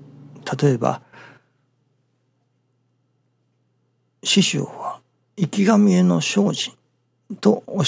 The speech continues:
えてくださいます。そしてまた、人間は神の氏子だと。神の子である人間が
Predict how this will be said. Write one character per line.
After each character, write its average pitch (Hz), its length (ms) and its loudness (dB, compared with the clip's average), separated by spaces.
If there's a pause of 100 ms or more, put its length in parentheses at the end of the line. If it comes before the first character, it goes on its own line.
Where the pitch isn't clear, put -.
え 139 80 -4
て 135 160 -8
く - 100 -12
だ - 100 -6
さ - 180 -8
い - 60 -10
ま 151 160 -12
す。 - 200 -14 (1400)
そ - 160 0
し - 80 -2
て - 100 -2
ま 131 160 -2
た、 - 260 -2 (540)
人 147 240 8
間 143 240 4
は 143 300 0 (1000)
神 208 280 4
の 120 200 -4
氏 147 200 -4
子 - 120 -4
だ - 160 -10
と。 - 280 -20 (1900)
神 160 260 4
の 127 200 -2
子 - 180 -4
で 160 160 2
あ 156 120 0
る - 140 -10 (280)
人 143 260 6
間 143 280 0
が 139 220 -2